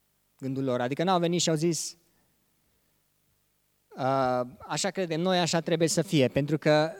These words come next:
uh, întrebarea pe care i-au pus-o Domnul Iisus Hristos puteau să-și răspundă și ei destul de simplu. Nu? Știau ce zic oamenii despre el. „Este Iisus, prorocul din Nazaretul Galilei”, răspundeau noroadele.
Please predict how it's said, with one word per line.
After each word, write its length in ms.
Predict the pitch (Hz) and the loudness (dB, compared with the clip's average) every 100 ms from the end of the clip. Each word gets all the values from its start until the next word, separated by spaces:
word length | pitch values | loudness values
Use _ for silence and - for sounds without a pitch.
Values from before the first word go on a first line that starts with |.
| - | -12
uh, 880 | 190 160 147 139 139 139 135 131 170 | -4 0 2 2 2 2 2 0 -2
întrebarea 480 | 160 156 175 190 | -2 2 4 4
pe 100 | 180 | 4
care 220 | 175 185 185 | 2 2 4
i-au 180 | 175 | 4
pus-o 240 | 170 196 185 | 2 -2 0
Domnul 280 | 185 185 175 | 2 2 2
Iisus 240 | 165 190 | 0 -4
Hristos 360 | - - 196 - | -4 -2 -2 -2
puteau 280 | 190 202 | -4 -2
să-și 280 | 185 180 - | 0 -2 -2
răspundă 360 | 175 - 185 180 | -4 -4 -4 -4
și 120 | 180 | -4
ei 300 | 180 175 165 _ _ _ _ | -4 -4 -6 _ _ _ _
destul 360 | 160 - 202 | -6 2 4
de 260 | 190 185 190 | 4 4 4
simplu. 460 | 170 214 131 117 117 _ _ _ _ _ _ _ _ _ _ _ _ _ _ _ | 4 2 2 -2 -6 _ _ _ _ _ _ _ _ _ _ _ _ _ _ _
Nu? 260 | 139 160 170 - | -2 -2 -4 -8
Știau 380 | - - 220 208 | -4 2 4 4
ce 140 | - | 2
zic 200 | 160 170 | 2 2
oamenii 340 | 180 170 156 151 | 4 4 2 0
despre 400 | 156 - 175 190 | -2 -2 2 4
el. 280 | 165 123 - _ _ _ _ - | 4 2 -6 _ _ _ _ -2
„Este 260 | 156 151 | 0 4
Iisus, 760 | 160 143 170 - 220 226 214 - | 4 4 0 2 4 2 0 -4
prorocul 640 | - 170 196 220 - 208 | 0 4 6 6 6 4
din 140 | 196 190 | 4 2
Nazaretul 520 | 185 180 196 202 190 | 2 2 2 2 2
Galilei”, 520 | 185 196 208 170 143 | 2 2 2 2 2
răspundeau 440 | 135 131 139 131 | -2 -4 -4 -2
noroadele. 520 | 131 135 120 113 110 | -2 -4 -4 -6 -8